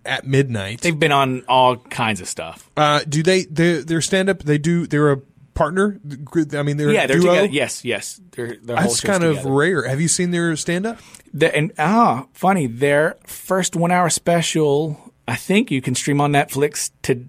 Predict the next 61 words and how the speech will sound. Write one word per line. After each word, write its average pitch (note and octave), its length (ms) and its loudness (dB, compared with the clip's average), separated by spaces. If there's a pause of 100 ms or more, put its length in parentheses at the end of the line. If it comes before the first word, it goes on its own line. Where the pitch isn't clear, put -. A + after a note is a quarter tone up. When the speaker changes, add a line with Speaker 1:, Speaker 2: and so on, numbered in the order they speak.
Speaker 2:
now, B2 440 -2
like, A2 160 -4
Speaker 1:
Yes. G3 420 2
Speaker 2:
currently. D#3+ 480 0
Speaker 1:
Uh, D#3 100 0
I D#3 60 0
think E3+ 160 -2
it D#3+ 80 -4
came E3 160 -4
out, D#3+ 160 0
like, D#3 180 -6
a - 20 -20
couple E3+ 220 -2
of D#3+ 60 -4
Fridays F3 400 -2
ago. C#3+ 140 0
You're D3+ 160 0
right. F#3+ 180 2
It C3 120 0
is D3 140 0
on D3+ 140 -2
Netflix C#3+ 340 -4
right A#2+ 140 -2
now. A#2 100 -2
I C3 140 -2
have D3 220 0
not C#3 160 -4
seen C#3 200 -4
it A#2 100 -6
yet. D3 380 0 (260)
I'm A#2+ 240 0
looking A2+ 340 -2
forward B2+ 460 2
to A2+ 100 -2
seeing C#3 300 -2
it, F#2+ 120 -4
though. G2 200 0 (260)
It's A2 180 -4
supposedly A#2+ 580 0
very A2 320 0
original A#2 420 0
and, D3 380 0
and D3+ 160 0
exciting. E3 420 -4 (120)
Speaker 2:
Yeah. D3 220 0 (200)
The C#3+ 160 2
show D#3 360 2
started C#3+ 420 0
in C3 160 0
two C#3 180 -8
thousand B2 420 0
and A2+ 100 -6
twelve, C#3+ 420 0
so - 80 -2
they F3+ 120 -2
got D#3+ 200 0
some E3+ 140 -2
years D3 220 2
under C3 140 0
their B2 120 2
belt. A#2 340 0